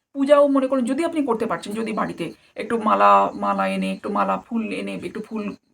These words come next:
গেঁথে মালা করছেন, বা, আহ, বেলপাতার ওপর, আহ,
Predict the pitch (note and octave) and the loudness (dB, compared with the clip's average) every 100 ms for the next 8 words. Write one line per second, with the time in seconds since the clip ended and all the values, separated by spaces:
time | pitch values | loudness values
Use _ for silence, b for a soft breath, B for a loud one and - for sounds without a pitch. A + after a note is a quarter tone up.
0 | - - - F#3+ G3 G3+ G3 F#3 F#3 F3+ | -20 -16 -10 -8 -4 -4 -4 -6 -6 -8
1 | - F#3+ F3+ b b b - A3 G#3 G3 | -6 -4 -4 b b b -6 -2 0 0
2 | G3+ A3 _ - G#3+ G3+ A3 G#3 G3+ G3+ | -4 -8 _ -4 -4 0 0 2 0 0
3 | G3 G3 G3 F#3+ - _ - - - | 0 0 -2 -2 -6 _ -12 -8 -6